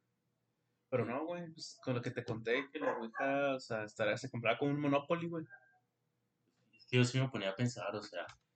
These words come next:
Speaker 2: ¿de verdad será satánica? ¿O lo, lo, lo hacen ver nomás por las películas?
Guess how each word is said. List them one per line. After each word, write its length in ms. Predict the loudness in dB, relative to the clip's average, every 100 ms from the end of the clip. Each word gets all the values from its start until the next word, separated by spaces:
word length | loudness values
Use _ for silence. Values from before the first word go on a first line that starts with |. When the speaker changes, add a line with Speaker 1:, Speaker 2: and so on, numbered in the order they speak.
| _ _ _ _ _ _
Speaker 2:
¿de 140 | -2
verdad 320 | 0 0 -2 -4
será 240 | -2 -2
satánica? 720 | -2 -8 -6 -6 -6 -8 -10 -12 _
¿O 140 | -4 -4
lo, 320 | 0 0 0
lo, 380 | 2 4 4 2
lo 140 | 0
hacen 240 | 0 0
ver 140 | 0 0
nomás 220 | 0 -2
por 100 | -4
las 180 | -4 -4
películas? 760 | -6 -12 -12 -16 -20 _ -20 -20